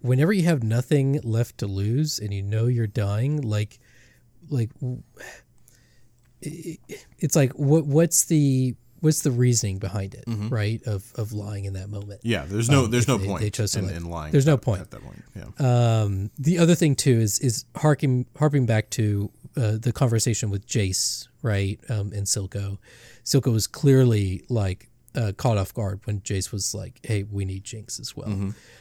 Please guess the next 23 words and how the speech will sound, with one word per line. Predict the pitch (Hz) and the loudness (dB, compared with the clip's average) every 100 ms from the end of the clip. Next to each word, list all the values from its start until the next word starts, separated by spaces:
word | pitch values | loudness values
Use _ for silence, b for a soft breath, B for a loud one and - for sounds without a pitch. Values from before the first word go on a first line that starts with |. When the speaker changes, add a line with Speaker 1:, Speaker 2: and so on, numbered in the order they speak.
| B | B
Speaker 1:
Um, | 104 95 92 98 | -2 -2 -2 -2
that | 113 123 | 0 2
was | 120 110 | 2 0
the | 104 | -2
first | - 131 117 - | 2 2 2 0
moment | 107 95 95 | -2 -2 -4
where | 98 95 | -4 -4
I | |
was | 98 - | -4 -4
just | 98 | -6
like, | 104 98 - - | -6 -8 -12 -6
"Oh | 127 113 101 - | -2 -2 -4 -10
yeah, | 113 101 104 - - | -6 -6 -6 -14 -12
Silco | - - 131 - 127 117 110 | -6 -2 -2 0 0 0 -2
is | 101 98 | -4 -4
having | - 98 107 | -4 -4 -4
a | 95 | -6
crisis | - 107 95 104 | -4 -4 -4 -6
of | 95 - | -10 -10
conscience | 110 - - 127 - | -10 -10 -14 -14 -12
right | - | -12
now." | - 110 - B B B B B - | -14 -14 -16 B B B B B -2
Um, | 123 117 113 104 95 90 | 0 2 2 2 -2 -6